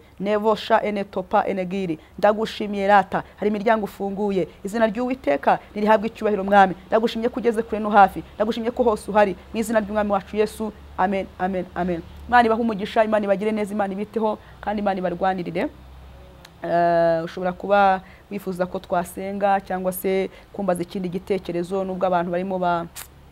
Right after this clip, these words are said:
birimo biba bibi, ariko ushobora gukenera umukozi w'Imana.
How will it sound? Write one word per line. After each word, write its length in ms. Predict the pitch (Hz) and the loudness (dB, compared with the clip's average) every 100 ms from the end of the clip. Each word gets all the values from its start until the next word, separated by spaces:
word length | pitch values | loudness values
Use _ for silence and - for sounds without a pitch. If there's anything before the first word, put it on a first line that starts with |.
| - | -16
birimo 300 | 170 185 202 | -8 -6 -4
biba 240 | 190 185 185 | -2 0 0
bibi, 340 | 190 180 202 233 | -2 -6 -6 -8
ariko 520 | 170 180 - 180 180 180 - - - - | -8 -8 -2 -2 -2 -8 -20 -20 -20 -16
ushobora 180 | 175 185 | -6 -6
gukenera 320 | 180 185 175 | -6 -8 -8
umukozi 340 | 170 165 170 170 | -10 -10 -12 -10
w'Imana. 400 | 165 160 151 | -8 -10 -12